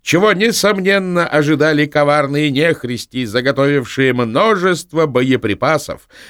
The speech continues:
вырывшие ямы с кольями и заложившие пороховые мины с намерением взорвать их, если бы русское воинство, возглавляя его менее мудрый командир, опрометчиво пошло бы на штурм,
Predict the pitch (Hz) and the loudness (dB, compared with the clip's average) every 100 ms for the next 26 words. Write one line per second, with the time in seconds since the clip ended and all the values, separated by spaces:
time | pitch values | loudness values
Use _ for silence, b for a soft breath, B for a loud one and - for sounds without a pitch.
0 | B 117 185 185 165 - 151 170 139 160 | B 0 2 2 -2 -2 -2 2 2 0
1 | 151 139 - 135 190 185 156 156 151 - | -2 -6 -4 0 0 0 -2 -4 -4 -2
2 | 147 120 135 139 123 208 143 - 165 156 | 0 2 2 2 2 -2 -4 -2 -2 0
3 | 143 143 139 - 139 156 156 147 151 165 | 0 0 -2 0 0 2 2 2 0 0
4 | 147 139 117 120 143 131 113 123 110 92 | 0 -2 -4 -2 0 0 -2 -2 -4 -4
5 | 101 90 80 208 - - 180 156 - B | -2 -2 0 -2 -2 -4 -4 -4 -6 B
6 | B B 151 156 156 151 156 147 - 143 | B B 0 2 0 2 0 -2 0 0
7 | 143 180 180 170 - 135 143 120 107 92 | 2 2 2 -2 -8 -2 0 2 0 0
8 | 117 107 120 120 113 117 120 123 170 220 | 0 2 0 0 0 0 0 0 2 2
9 | 214 202 202 190 185 196 185 151 175 180 | 0 -2 0 0 0 0 0 0 0 -2
10 | - 139 156 160 131 139 156 143 B B | -2 -2 -2 -4 0 2 2 -2 B B
11 | - 240 - 196 220 185 208 220 143 _ | 0 0 0 0 0 0 0 0 -2 _
12 | - 139 156 143 147 - 120 - 117 180 | -6 -2 2 2 0 0 -2 -2 -2 0
13 | 151 143 113 95 - - - 247 269 220 | 0 -2 -2 -4 -6 -10 -2 2 2 2
14 | 180 139 | -2 -4